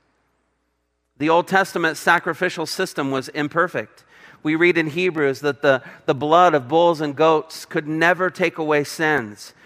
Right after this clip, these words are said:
but those sacrifices were only, only served as a reminder of sins and their need of a perfect lamb who would not only cover their sins, but would take them away. And that is what Jesus Christ has done for us.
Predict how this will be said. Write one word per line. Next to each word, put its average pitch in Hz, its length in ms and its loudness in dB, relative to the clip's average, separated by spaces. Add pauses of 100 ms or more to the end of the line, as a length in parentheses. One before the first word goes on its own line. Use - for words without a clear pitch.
(240)
but 143 100 -4
those 170 220 0
sacrifices 165 760 0
were 151 240 0
only, 170 560 0 (320)
only 180 300 2
served 180 340 0
as 160 220 0
a 160 80 -2
reminder 151 640 2
of 113 100 -6
sins 95 720 -14 (720)
and 175 200 2
their 160 160 4
need 175 360 0
of 147 120 2
a 147 60 -2
perfect 185 460 -4
lamb 165 400 -2
who 156 140 -4
would 151 220 -2 (440)
not 180 260 4
only 170 200 -2
cover 156 640 0 (120)
their 127 160 -2
sins, 123 440 -6
but 131 160 0
would 127 220 -6
take 143 280 -2
them 110 220 -4
away. 98 420 -10 (1900)
And 113 140 -6
that 143 160 2
is 147 140 -4
what 131 180 0
Jesus 135 400 -6
Christ 135 440 -2
has 113 120 -8
done 123 220 -2
for 117 240 -2
us. 120 360 -2